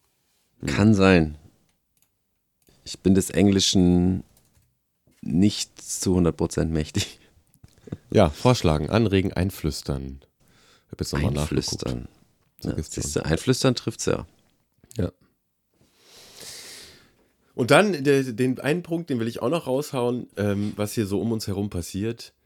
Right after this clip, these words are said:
Speaker 1: Wir hatten's auch mal das Thema, äh, die fünfte Generation der Kriegsführung. Ähm, Psychoterror, Psychoterror, Psychoterror.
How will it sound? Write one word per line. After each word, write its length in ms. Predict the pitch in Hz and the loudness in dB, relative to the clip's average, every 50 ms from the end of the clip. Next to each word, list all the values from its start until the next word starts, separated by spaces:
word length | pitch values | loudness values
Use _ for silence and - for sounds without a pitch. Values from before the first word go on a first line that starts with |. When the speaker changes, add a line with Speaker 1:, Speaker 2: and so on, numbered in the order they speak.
| _ _ _ _ _ _ _ _ _ | _ _ _ _ _ _ _ _ _
Speaker 1:
Wir 100 | 90 92 | -6 -6
hatten's 240 | 110 - 113 - - | -4 -6 -6 -6 -2
auch 220 | - 92 107 110 | -2 -2 -2 0
mal 160 | 123 117 107 | -2 -2 -2
das 160 | 107 107 - | -2 -4 -6
Thema, 520 | - - 113 107 104 101 98 98 95 95 - - | -6 -4 -4 -2 0 0 -2 -2 -2 -4 -4 -6
äh, 320 | - 87 82 82 82 76 | -6 -4 -4 -4 -4 -6
die 160 | - - 92 | -8 -10 -12
fünfte 380 | - - 110 110 - - 101 92 | -10 -10 -10 -8 -6 -6 -6 -4
Generation 500 | 101 95 95 87 92 90 - - 95 90 | -4 -4 -4 -4 -6 -8 -8 -8 -6 -6
der 100 | 90 85 | -6 -6
Kriegsführung. 720 | - - 104 - - - - 95 85 90 87 87 87 92 - _ _ _ _ _ _ _ _ _ _ _ _ _ _ - | -6 -8 -12 -12 -12 -12 -10 -8 -8 -6 -6 -8 -8 -12 -16 _ _ _ _ _ _ _ _ _ _ _ _ _ _ -10
Ähm, 540 | 82 82 80 78 78 76 76 73 76 - - _ _ _ _ _ _ _ _ _ _ _ _ _ _ _ _ _ _ _ _ _ _ _ _ _ _ | -6 -6 -4 -4 -6 -6 -8 -10 -12 -16 -20 _ _ _ _ _ _ _ _ _ _ _ _ _ _ _ _ _ _ _ _ _ _ _ _ _ _
Psychoterror, 840 | - - - 85 76 - 71 69 - - - 76 67 62 65 69 65 - | -14 -12 -10 -10 -10 -10 -12 -14 -12 -12 -12 -12 -12 -12 -12 -14 -14 -16
Psychoterror, 800 | - - 69 - - 69 64 - - 101 65 64 - 69 67 - | -16 -16 -16 -16 -14 -16 -16 -14 -14 -14 -14 -12 -12 -14 -14 -14
Psychoterror. 840 | - - 67 67 - - 65 62 - - - - - 73 - 78 | -16 -16 -18 -16 -16 -16 -16 -14 -14 -14 -14 -10 -8 -4 -4 -2